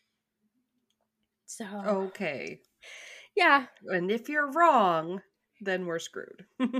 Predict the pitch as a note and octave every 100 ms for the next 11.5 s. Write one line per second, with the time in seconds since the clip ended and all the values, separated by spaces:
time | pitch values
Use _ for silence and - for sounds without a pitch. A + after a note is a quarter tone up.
0 | - B3+ G#3+ G#3+ G3+ G#3+ G3 A3 - _
1 | _ _ _ _ _ _ _ _ _ -
2 | A3 A3 A3 A3 A3 G#3+ G#3+ G#3+ G#3+ G#3+
3 | B3 C#4 - - - A#3+ A3 G#3 B3 B3+
4 | A#3+ A3 D4 D#4 - A3+ G#3 A3 C#4+ F4
5 | F#4 E4+ _ - G#3+ - - E4 E4+ F4
6 | E4+ D4+ A#3+ G#3+ A3+ - C4+ B3+ D4 C#4+
7 | C#4+ - A#3+ A3+ A#3 A3+ B3 C#4+ - -
8 | _ _ A3 G#3+ G3+ G#3 G#3 A3 G3+ -
9 | G#3 G3+ - A3 G3+ - G3 G3+ F#3+ -
10 | - G3 F#3+ - D#3 C3 C#3+ - - -
11 | - E3+ - - -